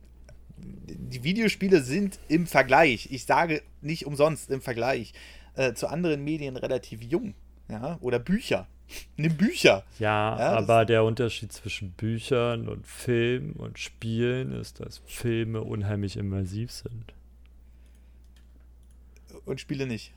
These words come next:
Speaker 2: Andersrum, Spiele sind unheimlich immersiv und Filme und Bücher nicht.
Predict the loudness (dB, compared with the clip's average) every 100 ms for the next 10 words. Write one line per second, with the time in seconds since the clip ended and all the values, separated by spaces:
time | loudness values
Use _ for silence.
0 | -4 4 6 6 4 -2 -2 -4 0 2
1 | 2 -2 0 0 -2 -2 -2 -2 -2 -2
2 | -4 -6 -10 -4 -2 -2 -4 -4 -6 -4
3 | -4 -6 -8 -12